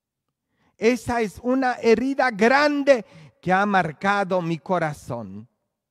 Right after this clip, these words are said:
Y de ahí comencé el camino hacia el seminario en Michigan. Una de las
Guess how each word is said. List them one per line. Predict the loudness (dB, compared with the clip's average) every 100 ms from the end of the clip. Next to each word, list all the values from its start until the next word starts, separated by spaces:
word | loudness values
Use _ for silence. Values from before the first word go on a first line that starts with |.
| _ _ _ _ _ _ _ _ _ _ _ _ _ -10
Y | -6
de | -4
ahí | -4 -4 -6
comencé | -6 -4 -2 -4 -6 -6 -6
el | -6 -10
camino | -10 -6 -4 -4 -4 -6 -10 _ _ -12
hacia | -12 -12 -10 -10
el | -10
seminario | -8 -6 -4 -4 -4 -6 -10 -12 -14 _ _ _
en | -12 -10 -10
Michigan. | -12 -14 -18 -16 -16 -16 -20 _ _ _ _ _ _ _ _ _ _ _ _ _ _ _ _ _ _ _ _ _
Una | -4 -4 -2
de | -4 -6
las | -6 -10 -16 _